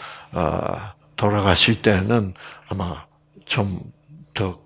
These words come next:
큰 스트레스를 받았든지 뭐 그렇게 됐을 거예요.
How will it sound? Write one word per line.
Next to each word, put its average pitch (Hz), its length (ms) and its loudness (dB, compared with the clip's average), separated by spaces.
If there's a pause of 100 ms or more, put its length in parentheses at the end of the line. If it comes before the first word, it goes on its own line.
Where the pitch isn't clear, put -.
큰 - 240 4
스트레스를 - 640 4
받았든지 - 1000 -8
뭐 82 200 -12
그렇게 - 320 -10 (160)
됐을 - 380 -10
거예요. - 240 -18